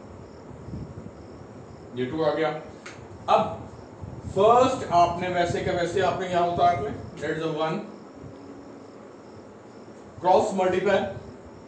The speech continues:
टू वन the टू, स्टेट at क्रॉस मल्टीप्लाई, three to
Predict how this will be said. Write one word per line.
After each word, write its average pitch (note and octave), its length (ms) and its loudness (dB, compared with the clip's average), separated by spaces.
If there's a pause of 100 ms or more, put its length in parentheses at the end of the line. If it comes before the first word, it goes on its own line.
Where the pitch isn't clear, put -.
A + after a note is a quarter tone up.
(440)
टू G3 80 0
वन G3 240 6
the F#3+ 160 6
टू, G3 100 0 (3250)
स्टेट A#3 760 6
at G#3 340 8 (4000)
क्रॉस G#3+ 340 6
मल्टीप्लाई, G3+ 560 8 (1400)
three F#3+ 180 4
to G3+ 80 0